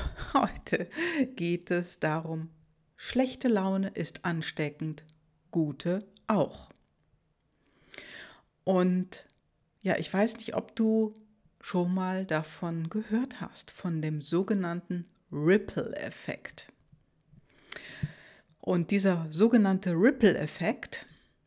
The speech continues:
der ist so zu erklären, dass alles, das ganze Universum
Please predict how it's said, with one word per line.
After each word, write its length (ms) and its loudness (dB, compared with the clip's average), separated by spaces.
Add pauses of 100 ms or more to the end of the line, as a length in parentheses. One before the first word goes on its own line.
der 540 2 (280)
ist 280 -8
so 280 2
zu 200 0
erklären, 680 2
dass 400 -2 (800)
alles, 560 0
das 220 -6
ganze 340 6
Universum 880 0